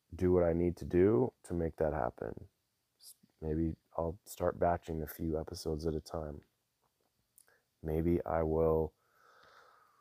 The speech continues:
look for strategies to fit in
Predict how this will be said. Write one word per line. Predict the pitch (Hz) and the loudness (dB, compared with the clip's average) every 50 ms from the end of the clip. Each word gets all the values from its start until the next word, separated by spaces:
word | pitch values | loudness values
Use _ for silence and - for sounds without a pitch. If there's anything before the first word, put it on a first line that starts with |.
| _ _ _ _ _ _ _ _ _ _ _ _ _ _ _ _ _ _ _ _ _ _ _ _ _ _ _ _ _ _ _ _ _ _ _ _ _ _ _ _ _ _ _ _ _ _ _ _ _ _ _ _ _ _ _ _ _ _ _ - - | _ _ _ _ _ _ _ _ _ _ _ _ _ _ _ _ _ _ _ _ _ _ _ _ _ _ _ _ _ _ _ _ _ _ _ _ _ _ _ _ _ _ _ _ _ _ _ _ _ _ _ _ _ _ _ _ _ _ _ -4 -2
look | 87 85 - | -2 -2 0
for | - - 85 78 | 0 0 0 0
strategies | - - - 90 90 87 87 85 82 80 82 82 82 82 82 80 | -2 0 4 6 8 8 8 6 4 2 0 0 0 0 -2 -4
to | - - - 73 | -8 -12 -12 -12
fit | - - - - 107 95 - - | -10 -8 0 4 4 4 4 4
in | - 101 95 92 87 85 85 87 | 2 2 2 2 2 0 0 -2